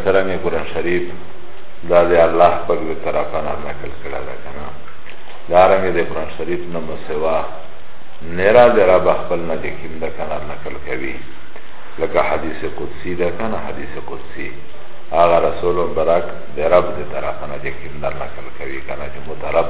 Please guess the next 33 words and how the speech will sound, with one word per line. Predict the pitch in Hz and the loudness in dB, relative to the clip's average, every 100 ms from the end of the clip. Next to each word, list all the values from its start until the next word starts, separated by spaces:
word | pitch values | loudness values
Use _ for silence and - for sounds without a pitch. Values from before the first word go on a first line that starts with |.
| - | 0
داس | 62 - | -2 -2
ویلي | - - 62 | -4 -4 -4
دي | - | -4
کنه | - - - - | -4 -4 -4 -4
شم. | - - - - - - - - | -4 -4 -4 -4 -4 -4 -4 -2
دا | 92 95 95 92 98 | 6 8 10 8 6
احادیث | 95 92 95 104 104 | 6 4 2 0 0
نبوی | 107 95 92 107 | 0 4 4 2
څه | 101 127 | 0 0
دي | 131 | -2
کنه؟ | 120 78 78 98 - - - - - - | 0 -2 -2 -4 -4 -4 -4 -4 -4 -2
احادیث | 80 78 82 87 87 | 2 2 2 0 -2
نبوی | 87 82 82 82 | -2 -2 -2 -2
په | 80 | -2
دې | 82 95 - | -2 -2 0
سره | 98 | 0
رسول | 90 101 101 98 | 0 2 2 2
برک | 95 90 85 | 2 0 2
داس | 98 98 104 | 2 2 0
نه | |
وی | 107 98 87 | 2 4 4
جواب | 73 78 82 | 2 0 0
چې | - | -2
مو | 82 87 | -4 -2
ته | 85 | 0
رب | 82 82 78 | 2 2 2
داس | 78 73 76 | 0 0 -4
ویلي | 71 71 | -4 -4
دي | 71 78 | -4 -4
کنه. | 76 82 - - - - - - - - | -4 -4 -4 -4 -4 -4 -4 -4 -4 -2
خو | - | 4
البته | 82 87 87 85 92 92 | 6 6 4 4 4 4
حدیث | 90 82 85 82 | 4 0 -2 -2